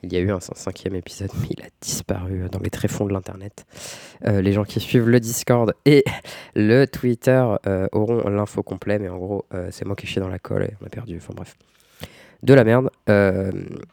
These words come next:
du Podcaster Mage, du coup, je suis Charles Wickham, avec la voix tout à fait enrouée, comme vous pouvez le constater. Et avec moi, euh, j'ai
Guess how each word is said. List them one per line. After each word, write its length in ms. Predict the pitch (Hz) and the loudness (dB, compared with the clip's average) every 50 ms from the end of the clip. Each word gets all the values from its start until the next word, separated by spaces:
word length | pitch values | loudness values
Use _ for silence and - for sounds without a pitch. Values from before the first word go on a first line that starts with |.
| - - 107 | -14 -14 -6
du 140 | - 156 170 | -4 -2 0
Podcaster 400 | - - - - 101 - - 101 | 0 0 0 0 -2 -2 -2 0
Mage, 160 | - 180 240 | 2 4 4
du 140 | 196 165 175 | 4 2 2
coup, 140 | - - 240 | 4 4 4
je 100 | 190 143 | 4 4
suis 300 | - - - - 123 - - - | 2 0 -4 -6 -8 -8 -10 -10
Charles 280 | 147 - 226 220 196 | -6 0 2 4 4
Wickham, 540 | 139 120 - - - 123 151 202 196 139 107 - _ _ | 4 2 2 4 4 4 4 4 2 -2 -4 -6 _ _
avec 360 | - 107 107 117 123 - - - | -4 -2 0 0 -2 -2 -4 -2
la 140 | 113 110 110 | 0 0 2
voix 180 | 110 113 117 120 | 2 2 0 0
tout 160 | - - - | -2 -2 0
à 80 | - - | 0 0
fait 140 | - - 135 | 2 2 0
enrouée, 260 | 120 110 104 107 110 - | 2 2 2 0 0 0
comme 140 | - 139 139 | 0 -2 -2
vous 80 | 131 | -2
pouvez 180 | 123 - 113 107 | -2 0 0 -2
le 40 | 98 | 0
constater. 500 | - 117 - - - 95 - - 127 - - _ - - - - - - _ _ - | -2 -6 -4 -2 -4 -2 2 2 0 0 0 _ -16 -20 -20 -20 -20 -20 _ _ 2
Et 140 | 131 131 - - | 2 2 4 4
avec 340 | - 123 123 120 113 - - | 4 4 4 4 2 0 0
moi, 320 | 113 107 113 123 147 156 - - - | -2 0 0 2 0 -2 -4 -6 -6
euh, 380 | 107 101 98 98 95 92 92 92 98 - _ _ _ _ - | -4 -4 -4 -4 -6 -8 -8 -10 -12 -14 _ _ _ _ -10
j'ai 300 | 98 92 95 113 120 | -10 -4 -2 -2 -2